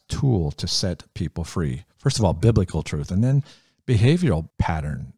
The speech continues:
of truth as well. We must ask God for wisdom concerning those who we allow to come into our lives, how deep we allow people to come into our lives.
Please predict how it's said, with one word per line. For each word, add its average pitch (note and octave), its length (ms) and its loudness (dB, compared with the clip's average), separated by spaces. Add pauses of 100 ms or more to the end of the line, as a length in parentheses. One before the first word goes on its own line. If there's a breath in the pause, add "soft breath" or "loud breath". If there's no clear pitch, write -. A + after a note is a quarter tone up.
of - 120 -6
truth - 400 -6 (100)
as E2+ 220 -8
well. F2+ 420 -4 (560 soft breath)
We A#2+ 160 6
must C3+ 320 6
ask A#2+ 220 0
God A2+ 220 -2
for F#2 120 -4
wisdom G#2+ 720 0
concerning F#2 720 -2 (420 loud breath)
those F#2 480 -2
who F2 260 -4
we G2+ 140 0
allow G#2+ 360 2
to - 160 -2
come B2+ 280 4
into D#3+ 280 4
our F2+ 120 2
lives, D#2+ 340 -4
how C#3 160 2
deep C3 400 2
we C3+ 80 6
allow F2 320 0
people D2+ 400 -8
to - 120 -12
come F#2 240 -4
into F2+ 280 -4
our E2+ 120 -6
lives. E2+ 480 -8